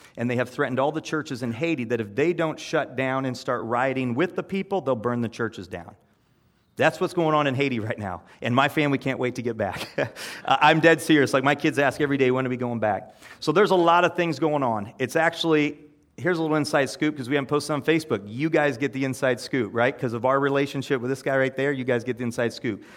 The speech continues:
November eighteenth, that's eight days from now, they are supposed to, and this is the word I'm getting from high-ups in the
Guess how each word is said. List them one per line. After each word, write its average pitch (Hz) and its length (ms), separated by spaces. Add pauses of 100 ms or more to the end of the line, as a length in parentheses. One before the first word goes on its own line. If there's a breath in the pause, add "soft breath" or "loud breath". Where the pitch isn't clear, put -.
(120 loud breath)
November 165 380
eighteenth, 170 480
that's 127 200
eight 143 200
days 139 220
from 120 160
now, 110 320 (320 loud breath)
they 123 100
are 131 60
supposed 180 640
to, 127 120
and 131 80
this 139 100
is - 20
the 156 80
word 151 160
I'm 147 80
getting 143 220
from 120 160
high-ups 139 400
in 131 100
the 117 220